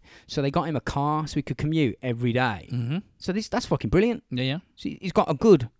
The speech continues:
Speaker 1: life, man.
Speaker 2: Yeah, yeah.
Speaker 1: He's got cars, you know what I mean? He's getting enrolled. It's, this is all right, man. But it didn't get any better for him. So na-, now it's like I'm starting to think, um, were you just a weirdo, or, or were you a bit of a cunt as well? Because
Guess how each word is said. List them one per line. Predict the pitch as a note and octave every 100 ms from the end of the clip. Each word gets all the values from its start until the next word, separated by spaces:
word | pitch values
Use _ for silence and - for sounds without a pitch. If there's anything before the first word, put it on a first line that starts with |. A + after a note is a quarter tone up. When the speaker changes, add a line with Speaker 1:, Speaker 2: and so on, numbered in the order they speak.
| _
Speaker 1:
life, | B2 C3+ G#3 -
man. | F#2 A#1+ -
Speaker 2:
Yeah, | C3 B2
yeah. | B2+ -
Speaker 1:
He's | -
got | -
cars, | - D3+ D3+ D3+ D3+ -
you |
know | C#3+
what | C3
I |
mean? | D#3+ B2
He's | A2
getting | B2 A#2+
enrolled. | A#2 C#3+ C#3+ C3
It's, | D#3+
this | F3
is | D3+
all | D#3 B2+
right, | E3 E3+
man. | F#2+ D#2+ - - - -
But | -
it | D3 C#3
didn't | F3+ C#3+
get | D3
any | C3+ A2+
better | A#2 F#2+
for | - A#2+
him. | A2 _ _ -
So | F3+
na-, | F3 F#3
now | F#3+ G#3 G#3
it's | C#3+ -
like | B2 C#3+
I'm | D3+
starting | C#3+ D3 C3+
to |
think, | B2+ B2 A2+ - _ _ _ _ _ _ -
um, | C#3 B2+ A#2+ - -
were | C3+ E3 G#3+
you | A3 F3
just | E3 E3 - - - _ _ _ -
a |
weirdo, | B2 C#3+ D#3+ D#3 B2+ G#2+ - E2 _ _ _ _ _ _ _ _ _
or, | - B2 B2 -
or | C3+ A#2+
were | B2+ B2+
you | B2+ A#2
a |
bit | A#2
of | A2+
a |
cunt | G#2 B2 B2
as | A#2
well? | A#2 A2+ A2 -
Because | B2+ C#3 A#2+ A#2